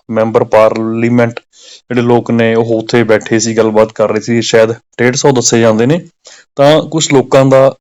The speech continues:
ਅੰਦਰ ਚਲੇ ਜਾਣਾ, ਹਾਲਾਂਕਿ ਰੋਸ ਪ੍ਰਦਰਸ਼ਨ ਵਜੋਂ ਸਾਰੀ ਗੱਲ ਸਾਹਮਣੇ ਆ ਰਹੀ ਹੈ, ਪਰ ਹੈ ਮਾਮਲਾ ਬੜਾ ਗੰਭੀਰ ਹੈ ਕਿ, ਅਹ, ਸਿਕਿਉਰਿਟੀ ਦੇ ਵਿੱਚ ਇੰਨੇ ਲੂਪਹੋਲ ਹੋ ਸਕਦੇ ਨੇ,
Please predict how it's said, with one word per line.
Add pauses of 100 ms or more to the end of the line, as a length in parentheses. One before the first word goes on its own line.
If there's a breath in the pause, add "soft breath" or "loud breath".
ਅੰਦਰ
ਚਲੇ
ਜਾਣਾ,
ਹਾਲਾਂਕਿ
ਰੋਸ
ਪ੍ਰਦਰਸ਼ਨ
ਵਜੋਂ
ਸਾਰੀ
ਗੱਲ
ਸਾਹਮਣੇ
ਆ
ਰਹੀ
ਹੈ, (460)
ਪਰ
ਹੈ
ਮਾਮਲਾ (120)
ਬੜਾ (140)
ਗੰਭੀਰ
ਹੈ
ਕਿ, (540 soft breath)
ਅਹ,
ਸਿਕਿਉਰਿਟੀ
ਦੇ
ਵਿੱਚ (140)
ਇੰਨੇ
ਲੂਪਹੋਲ
ਹੋ
ਸਕਦੇ
ਨੇ,